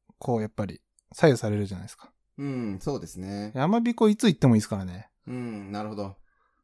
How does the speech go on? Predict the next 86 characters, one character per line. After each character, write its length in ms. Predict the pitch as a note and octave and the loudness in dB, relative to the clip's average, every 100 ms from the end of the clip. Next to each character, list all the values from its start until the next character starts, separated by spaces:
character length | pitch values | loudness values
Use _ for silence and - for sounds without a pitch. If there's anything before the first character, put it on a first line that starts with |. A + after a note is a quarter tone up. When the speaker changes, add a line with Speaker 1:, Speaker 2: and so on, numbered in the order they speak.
| _ _ - | _ _ -4
Speaker 1:
え 60 | |
え。 460 | C3+ B2 A2+ G2+ G2 D#3 _ _ _ _ | 0 2 0 -2 -6 -16 _ _ _ _
Speaker 2:
ま 100 | D3 | -2
あ、 160 | C3+ - | -2 -4
そ 160 | - A2+ | -6 -2
う 60 | |
い 60 | A2 | 0
う 40 | |
目 160 | A2+ B2+ | 2 0
当 60 | A2 | -2
て 60 | |
の 100 | F2+ | -8
登 180 | - G#2 | -10 -6
山 180 | G2+ G2 | -4 -4
客 180 | F2+ G#2+ | -4 -4
に 100 | A2 | -4
不 140 | A2 | -4
要 80 | G#2 | -6
不 160 | - | -6
急 320 | - G#2 G#2 G#2 | -10 -6 -4 -2
の 340 | G#2 G2+ F2+ | -2 -2 -4
来 180 | F#2 G2+ | -4 -4
訪 140 | G#2 | -2
を 80 | G2 | -6
控 140 | - | -4
え 40 | A2+ | -6
て 60 | |
も 120 | F#2+ F#2+ | -4 -2
ら 100 | B2+ | -2
う 20 | |
の 80 | G#2+ | -2
が 60 | |
目 160 | F2+ F2 | -6 -8
的 140 | - | -14
と 100 | - | -12
い 40 | F2 | -10
う 20 | |
こ 100 | E2 | -10
と 80 | E2 | -14
で 60 | |
す 100 | - | -12
ね。 260 | E2 F2 E2+ _ _ _ | -8 -8 -8 _ _ _
そ 100 | - | -6
れ 60 | C#3 | 0
で 60 | |
は、 100 | G#2+ | 2
あ 60 | F2 | 2
の、 120 | F2+ | -2
続 200 | - B2+ | -4 -4
き 120 | C3 B2 | 0 0
を 40 | |
読 160 | G#2 G#2 | 0 -2
ま 120 | G2+ | -2
せ 120 | - | -4
て 100 | E2+ | -8
い 80 | D#2 | -8
た 120 | D#2 | -8
だ 80 | E2+ | -8
き 100 | G2 | -6
ま 120 | G2 | -6
す。 120 | - _ _ _ - | -8 _ _ _ -4
二 100 | F3 | -2
十 120 | F#3+ | 0
八 220 | D#3+ C#3+ D3 | 0 2 -2
日 200 | C3 C3 | -2 -4
に 60 | |
行 240 | A#2+ A#2+ B2 | -4 -4 -4
わ 200 | A#2 A2+ | -2 -4
れ 100 | G#2+ | -2
た 240 | B2 B2+ | -2 -2
ジ 140 | A#2 | 0
ェ 20 | B2 | 0
イ 40 | |
ワ 140 | B2+ B2 | 2 0
イ 160 | - | -2
エ 60 | B2 | -4
ー 20 | |
の 100 | F#2+ | -4
総 200 | - G#2+ | -4 -4
会 160 | G2+ G#2 | -4 -4
で 100 | D3 | -4
決 240 | B2+ - | -6 -10
議 100 | E2 | -14
さ 160 | D2 D2+ | -12 -12
れ 80 | D#2+ | -10
た。 260 | G#2 - | -8 -10